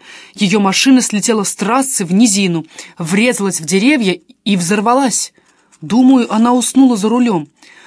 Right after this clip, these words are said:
Понимаешь, тело сильно обгорело». Я подумала, что Гарманов сошёл с ума. Он забылся, забыл, что лежит рядом с девушкой,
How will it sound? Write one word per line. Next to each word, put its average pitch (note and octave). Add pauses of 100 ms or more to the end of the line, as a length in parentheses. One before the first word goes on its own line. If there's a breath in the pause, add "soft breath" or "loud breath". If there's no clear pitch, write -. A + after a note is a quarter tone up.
(140)
Понимаешь, A3+
тело B3+
сильно G#3+
обгорело». F3+ (720)
Я F3
подумала, F3 (340)
что -
Гарманов E3+
сошёл E3+
с -
ума. D3+ (1120 soft breath)
Он F#3
забылся, G3 (320 loud breath)
забыл, A3
что -
лежит A3
рядом A#3+
с F#3+
девушкой, G#3